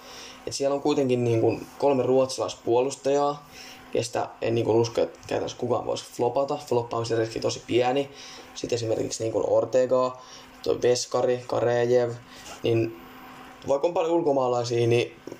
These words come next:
toi on T P S tosi hyvin miettinyt just noin, että siellä on niin kun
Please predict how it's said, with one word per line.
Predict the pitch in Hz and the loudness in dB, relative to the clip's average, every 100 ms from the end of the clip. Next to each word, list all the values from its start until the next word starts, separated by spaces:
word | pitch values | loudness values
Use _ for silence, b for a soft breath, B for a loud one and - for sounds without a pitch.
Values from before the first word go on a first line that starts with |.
| - - - - - | -16 -16 -14 -10 -2
toi | - 156 | 2 4
on | 156 156 - - | 4 2 -4 -8
T | - 160 | 2 2
P | 151 | 2
S | 143 | -2
tosi | 165 156 | -2 0
hyvin | 147 151 | 2 4
miettinyt | 165 139 - 113 | 4 2 0 2
just | 113 120 | 2 2
noin, | 120 - | 0 0
että | - - | -2 -2
siellä | 120 | 0
on | 113 | 2
niin | 117 | 2
kun | 113 | 0